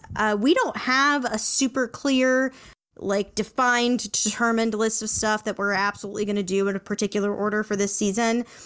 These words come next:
So like we've been saying, uh, if you have anything that you wanna recommend to us that you think belongs in this category that you'd really like to hear us talk about, now's the time.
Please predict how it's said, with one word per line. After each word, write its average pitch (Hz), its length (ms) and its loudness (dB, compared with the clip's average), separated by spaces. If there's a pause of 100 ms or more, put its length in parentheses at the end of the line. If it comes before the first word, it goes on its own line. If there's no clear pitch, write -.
(380)
So 220 280 2
like 220 200 2
we've 320 140 2
been 285 160 2
saying, 247 560 2
uh, 202 560 2
if 220 180 -4
you 214 160 4
have 277 80 2
anything 302 280 0
that 269 60 0
you 226 120 -2
wanna 226 160 0
recommend 190 480 -4
to 233 100 0
us 254 160 0
that - 160 -6
you 196 140 -4
think 214 220 -2
belongs 185 420 0
in 196 100 0
this 190 160 0
category 208 600 2
that 202 100 0
you'd 175 140 -4
really 196 240 0
like 196 160 0
to 208 80 -2
hear 196 100 0
us 196 120 -2
talk 185 240 0
about, 226 200 0
now's 233 240 2
the 370 60 -4
time. 262 400 0